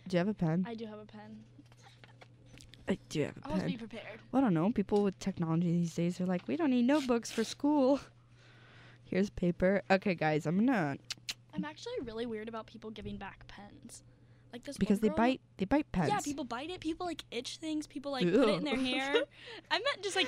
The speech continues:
Speaker 2: itch
Speaker 1: Uh, <laughs>
Speaker 2: your
Speaker 1: I don't like that.
Speaker 2: <laughs> But this girl in the library, if you're listening, hi. You're welcome for the pen.
Speaker 1: You can keep
Speaker 2: But
Speaker 1: it.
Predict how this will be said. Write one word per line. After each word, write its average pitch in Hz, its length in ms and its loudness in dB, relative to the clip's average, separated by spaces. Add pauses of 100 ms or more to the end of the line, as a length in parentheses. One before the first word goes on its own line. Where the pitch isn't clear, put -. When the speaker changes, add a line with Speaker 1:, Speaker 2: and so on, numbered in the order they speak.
Speaker 2:
itch 277 100 4
Speaker 1:
Uh, 262 200 8
<laughs> 440 40 10
Speaker 2:
your - 120 8
Speaker 1:
I 403 200 6 (120)
don't 294 200 4
like 392 440 6
that. 294 280 4
Speaker 2:
<laughs> - 680 -2 (1000)
But 554 100 2 (140)
this 415 60 -8
girl 330 240 -2
in 440 60 -4
the 466 120 0
library, 294 460 2 (220)
if 277 120 -2
you're 370 120 -4
listening, 339 640 -6
hi. 254 640 0 (760)
You're 254 180 4
welcome 254 320 2
for 254 80 -6
the 240 100 -6
pen. 208 440 -6 (380)
Speaker 1:
You 202 140 6
can 247 180 8
keep 190 160 4
Speaker 2:
But 170 280 2
Speaker 1:
it. 302 120 6